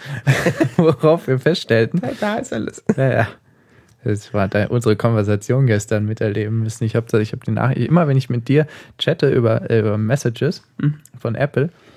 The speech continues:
Speaker 1: dann schreibe ich dir hier im, auf dem Mac eine Nachricht.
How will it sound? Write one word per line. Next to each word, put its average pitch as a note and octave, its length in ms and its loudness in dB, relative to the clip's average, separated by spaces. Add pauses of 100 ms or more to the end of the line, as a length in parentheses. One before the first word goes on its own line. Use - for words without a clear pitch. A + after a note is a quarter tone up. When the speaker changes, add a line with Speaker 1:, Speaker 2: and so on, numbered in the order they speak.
(440)
Speaker 1:
dann A2+ 180 0
schreibe A#2 320 0
ich C3 100 0
dir C#3+ 200 2
hier C3+ 260 2
im, B2 220 -2
auf A#2 140 -2
dem A2 140 0
Mac A#2+ 220 -2
eine A#2+ 120 2
Nachricht. - 460 -6